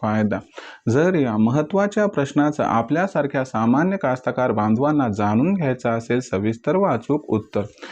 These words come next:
तर मला वाटते आता आपण सर्वांनी व्हिडिओ हा सुरुवातीपासून शेवटपर्यंत पाहायलाच हवा. त्याचबरोबर व्हिडिओ शेवटपर्यंत पाहत असताना जर आपल्या सर्वांना व्हिडिओ आवडला तर जरूर व्हिडिओस लाईक करा.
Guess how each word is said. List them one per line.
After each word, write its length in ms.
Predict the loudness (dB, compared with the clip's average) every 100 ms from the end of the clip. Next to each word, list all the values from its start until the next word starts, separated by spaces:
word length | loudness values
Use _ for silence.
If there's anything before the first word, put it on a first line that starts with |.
| -18 -4 0
तर 100 | 4
मला 340 | 4 2 0
वाटते 380 | 0 -2 -4 -4
आता 300 | -2 -4 -2 0 0
आपण 300 | 0 0 0
सर्वांनी 540 | 0 2 2 2 2
व्हिडिओ 340 | 2 2 2 2
हा 220 | 0 -4
सुरुवातीपासून 1040 | 0 2 4 2 0 -2 0 -2 -2 -4
शेवटपर्यंत 800 | -2 0 2 0 0 0 2 2
पाहायलाच 580 | 0 -2 -2 0 0 -2 -2
हवा. 240 | -2 -2 -10 -20 -20 -8 0
त्याचबरोबर 680 | 2 2 2 2 2 2
व्हिडिओ 360 | 2 2 4 2
शेवटपर्यंत 760 | 2 0 2 0 -2 0 0 0
पाहत 320 | -2 -2 -2
असताना 520 | -4 -2 0 2 4 2
जर 140 | 0
आपल्या 400 | 0 -2 -2 -4
सर्वांना 500 | -2 0 2 2 2
व्हिडिओ 280 | 2 2 2
आवडला 540 | 0 0 2 2 0 0
तर 80 | 0
जरूर 320 | 2 2 4
व्हिडिओस 320 | 4 2 0 0
लाईक 340 | 0 0 -2
करा. 180 | -4 -4